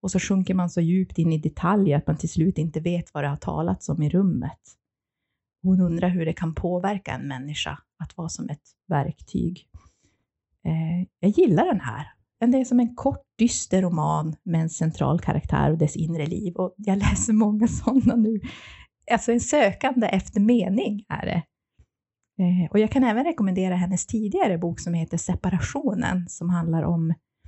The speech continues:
ja, en skilsmässa och ett försvinnande kan man kalla den.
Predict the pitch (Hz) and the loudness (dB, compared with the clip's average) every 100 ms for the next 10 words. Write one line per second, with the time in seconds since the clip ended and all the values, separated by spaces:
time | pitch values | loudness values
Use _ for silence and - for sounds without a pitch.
0 | - _ _ _ 202 196 185 156 - 202 | -18 _ _ _ -2 0 0 -2 -2 -2
1 | 151 - 214 214 143 - 165 - - - | -2 -4 -4 -4 -8 -6 -8 -6 -6 -2
2 | 202 196 135 123 - - 151 - 151 143 | 0 0 -4 -10 -20 -20 -16 -14 -14 -12
3 | 160 | -12